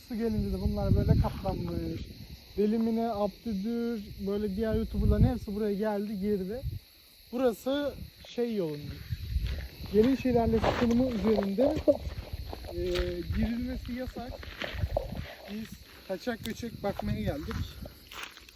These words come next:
Siz de gelin. Güzel yer. Aa, iyi, ama oraya kadar gidemeyiz.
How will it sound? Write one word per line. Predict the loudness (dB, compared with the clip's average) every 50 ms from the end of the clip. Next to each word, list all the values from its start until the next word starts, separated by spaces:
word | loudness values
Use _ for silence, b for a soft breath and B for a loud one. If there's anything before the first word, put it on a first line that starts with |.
| -20 -20 -20 -20 -20 -20 -20 -20 -20 -18 -6 -4
Siz | -2 -2 0 0
de | 0 0
gelin. | 0 0 -2 -2 -4 -10 -16 -20 -20 -20 -20 -20 -16 -8 -4
Güzel | 0 2 4 4 4 4
yer. | 4 2 2 0 -2 -8 -10 -8 -8 -6 -6 -6 -8 -12 -12 -12 -12 -12 -12 -12 -12 -14 -18 -20 -20 -20 -18 -18 -16 -16 -16 -16 -16 -16 -16 -20 -20 -20 -20 -20 -18 -12 -10
Aa, | -8 -6 -6 -6
iyi, | -6 -6 -6 -6
ama | -4 -4 -2 0
oraya | 0 0 0
kadar | -2 -4 -6
gidemeyiz. | -8 -8 -6 -6 -6 -6 -8 -10